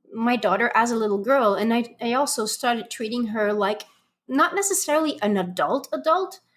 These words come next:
but I would have adult conversations with her without sugarcoating stuff, with really raw and honest. And,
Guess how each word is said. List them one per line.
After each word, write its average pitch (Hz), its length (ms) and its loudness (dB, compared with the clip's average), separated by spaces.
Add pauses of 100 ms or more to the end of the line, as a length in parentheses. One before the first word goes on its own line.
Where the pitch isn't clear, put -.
(280)
but 247 120 2
I 294 80 4
would 320 160 2
have 285 300 4
adult 226 380 0
conversations 247 840 -2
with 214 180 -6
her 220 280 0
without 233 640 2
sugarcoating 233 840 0
stuff, 208 520 0 (360)
with 233 300 -2
really 247 720 0 (340)
raw 220 340 4
and 294 160 2
honest. 226 460 0
And, 220 260 -2